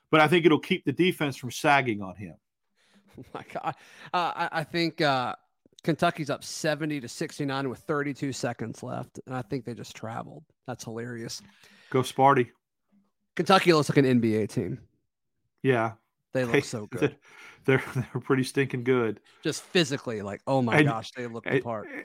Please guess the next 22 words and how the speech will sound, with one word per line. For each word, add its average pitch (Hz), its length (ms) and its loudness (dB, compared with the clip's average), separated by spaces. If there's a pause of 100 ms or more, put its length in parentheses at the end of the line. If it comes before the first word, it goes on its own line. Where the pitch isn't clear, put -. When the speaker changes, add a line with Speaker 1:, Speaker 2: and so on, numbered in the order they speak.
(140)
Speaker 1:
and 131 160 2
you 147 120 4
know 143 180 8
they're 143 140 10
ready 139 320 8
to 131 80 2
play 139 180 6
Auburn 135 400 6
this 110 240 -6
year. 107 220 2
Woo! 294 640 8
It's 127 160 2
gonna 135 180 2
be, 123 280 4
uh, 117 80 0
they're, 139 160 4
they're 131 240 2
will-, 139 320 2
they're 147 160 4
ready 147 260 4
and 143 100 0
waiting. 143 360 2